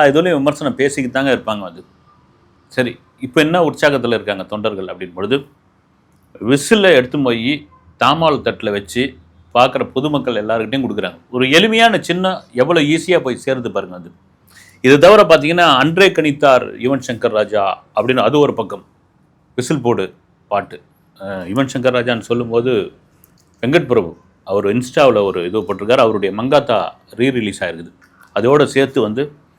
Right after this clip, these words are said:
இதையும் கொண்டாடிக்கிட்டு இருக்காரு. குறிப்பா நான் வந்து அந்த விசில் போடு சாங்லாம் வந்து எந்த திட்டமிடலும் இல்லாம நான் வந்து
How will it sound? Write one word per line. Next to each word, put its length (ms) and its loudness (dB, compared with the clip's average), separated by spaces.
இதையும் 300 2
கொண்டாடிக்கிட்டு 420 2
இருக்காரு. 240 0
குறிப்பா 300 8
நான் 200 6
வந்து 180 0
அந்த 100 2
விசில் 400 -2
போடு 220 2
சாங்லாம் 440 -2
வந்து 200 -8
எந்த 420 -4
திட்டமிடலும் 680 -2
இல்லாம 220 -4
நான் 260 0
வந்து 160 -2